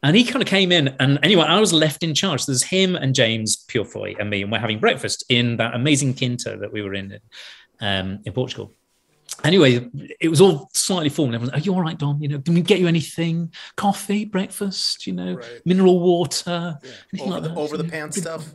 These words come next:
Speaker 2: Yeah. What do you
Speaker 1: Yeah. <laughs>
Speaker 2: Yeah.
Speaker 1: Like hand job? No, it wasn't that. The, the sort of, everybody's just checking he's okay.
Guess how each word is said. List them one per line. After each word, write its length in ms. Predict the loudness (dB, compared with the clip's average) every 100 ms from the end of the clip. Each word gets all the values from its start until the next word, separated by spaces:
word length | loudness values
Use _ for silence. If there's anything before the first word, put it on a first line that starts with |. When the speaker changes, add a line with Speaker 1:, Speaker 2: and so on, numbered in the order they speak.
| -10
Speaker 2:
Yeah. 160 | -8 -8
What 100 | -6
do 80 | -2
you 60 | 2
Speaker 1:
Yeah. 360 | 4 8 8 6 0
<laughs> 140 | -6
Speaker 2:
Yeah. 100 | -6 -10 -12
Speaker 1:
Like 160 | -6 -4
hand 300 | 0 0 2
job? 180 | 2 2
No, 180 | 2 2
it 60 |
wasn't 220 | 2 2 2
that. 180 | 0 -6 -2 0
The, 140 | 0
the 200 | 0 0
sort 180 | 2 0
of, 120 | -2 -6 -14 -2
everybody's 480 | 2 4 4 2
just 240 | 0 -2 -2
checking 380 | 0 0 -2 -2
he's 260 | -2 0
okay. 600 | 0 0 -2 -4 -4 -8